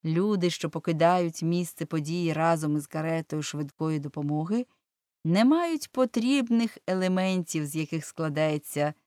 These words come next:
справжня цікавість. Адже насолоду дає не сама страва, а той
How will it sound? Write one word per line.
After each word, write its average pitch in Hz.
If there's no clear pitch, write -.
справжня 147
цікавість. 143
Адже 147
насолоду 170
дає 160
не 170
сама 156
страва, 214
а 165
той 147